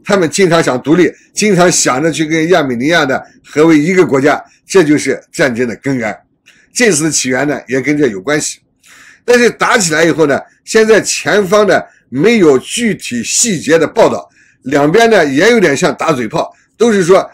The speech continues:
我歼灭你了多少东西，你歼灭了我的多少东西。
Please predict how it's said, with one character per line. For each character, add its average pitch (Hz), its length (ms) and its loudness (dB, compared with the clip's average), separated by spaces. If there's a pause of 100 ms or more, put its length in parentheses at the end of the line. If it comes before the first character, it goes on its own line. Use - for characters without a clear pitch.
我 147 280 2
歼 240 280 0
灭 233 140 2
你 156 140 2
了 165 120 2
多 175 140 2
少 147 100 2
东 170 200 0
西， 135 160 -2 (260)
你 147 180 0
歼 220 240 0
灭 208 200 4
了 156 120 4
我 131 220 2
的 156 80 2
多 190 160 2
少 165 100 4
东 170 140 4
西。 139 180 0